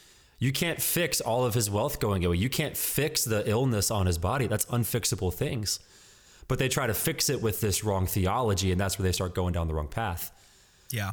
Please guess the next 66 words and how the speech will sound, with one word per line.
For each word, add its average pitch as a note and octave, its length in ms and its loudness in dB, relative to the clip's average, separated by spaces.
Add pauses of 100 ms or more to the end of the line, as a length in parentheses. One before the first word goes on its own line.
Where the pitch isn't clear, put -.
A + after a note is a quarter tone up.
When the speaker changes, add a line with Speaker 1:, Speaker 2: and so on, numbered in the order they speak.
(120)
Speaker 1:
And B2 100 0
so C3 100 2
oftentimes, B2+ 880 0
like, G2 260 0 (800)
we, B2 180 2
we B2 180 2
run A#2 200 2
into A2 200 2
issues A#2 340 2
with G2+ 200 0
this F#2 220 2
when, G#2 120 0
like, F#2 180 0
your A#2 200 2
job A2+ 360 0
is G2+ 60 2
to F#2 40 2
simply A2+ 220 0
just G2+ 180 0
go A2+ 120 2
there A#2 120 0
and F#2+ 140 0
sit - 340 0
with - 120 -8
people. E2 380 -6 (720)
Speaker 2:
Yeah. G2 160 -6
Speaker 1:
And, D3+ 100 0
and D#3 140 2
that, D3 100 0
that D3 140 2
doesn't D3+ 200 0
mean, C#3 200 2
like, A#2 180 0
we A#2+ 100 0
don't A#2 140 0
speak - 220 -2
the G2+ 80 -2
gospel A#2 380 0
over B2+ 120 4
them. A#2+ 100 0
That A2 60 2
doesn't A2+ 200 0
mean A2 120 2
that G#2 80 2
we G#2 120 2
don't G2+ 180 0
have F#2+ 220 -4
hope A2+ 360 0
and G2+ 100 2
we're G2+ 100 2
just G2+ 180 0
kind A2 100 -2
of G2+ 60 -2
these, G#2 160 0
like, F#2+ 140 0
lump G2 320 -2
potatoes G#2+ 500 0
that F#2 60 -2
just F#2 200 0
sit A#2 160 -2
next G2+ 180 -4
to A2 60 -2
people F#2+ 240 -4
for F#2 140 -4
seven F2 320 0
days. F#2 360 2